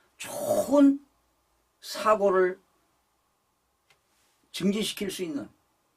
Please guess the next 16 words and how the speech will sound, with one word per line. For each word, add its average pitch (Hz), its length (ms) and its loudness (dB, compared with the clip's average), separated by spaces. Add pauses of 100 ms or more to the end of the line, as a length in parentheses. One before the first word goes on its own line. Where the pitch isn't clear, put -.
(120)
그러한 143 400 -6
방송을 180 760 -6 (800)
일 180 240 -4
년 175 180 -2
이상 156 460 -4
진행해 143 500 -4
오다가 - 500 -14 (800)
이런 139 300 -4
부정선거를 208 1200 -6 (480)
내용을 151 580 -2 (720)
조사해 139 380 -8
보니까 127 420 -10
이런 214 240 -4
내용들이 190 340 -8
나오더라는 - 400 -16
겁니다. - 400 -20